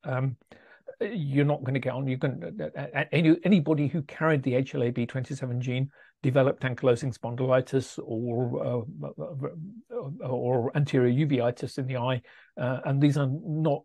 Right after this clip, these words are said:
long-term survival problems <clears throat> for a, a hunter-gatherer. Um,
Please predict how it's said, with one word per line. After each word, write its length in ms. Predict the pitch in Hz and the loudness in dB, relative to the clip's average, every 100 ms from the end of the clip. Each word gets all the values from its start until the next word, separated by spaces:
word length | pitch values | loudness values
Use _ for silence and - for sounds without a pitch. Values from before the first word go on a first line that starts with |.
| - | -2
long-term 560 | 160 139 143 - 139 | 0 2 0 0 -2
survival 580 | 131 165 135 143 135 127 - - | 0 -2 0 0 0 -2 -4 0
problems 540 | 139 147 127 131 - - | 2 2 0 -2 2 6
<clears throat> 340 | 247 156 214 | 8 8 4
for 240 | - 135 135 | 4 8 8
a, 120 | 127 - | 6 4
a 80 | 120 | 0
hunter-gatherer. 560 | 139 127 151 123 120 - _ _ _ _ _ _ - | 0 0 0 0 -2 -4 _ _ _ _ _ _ -10
Um, 180 | 165 | -6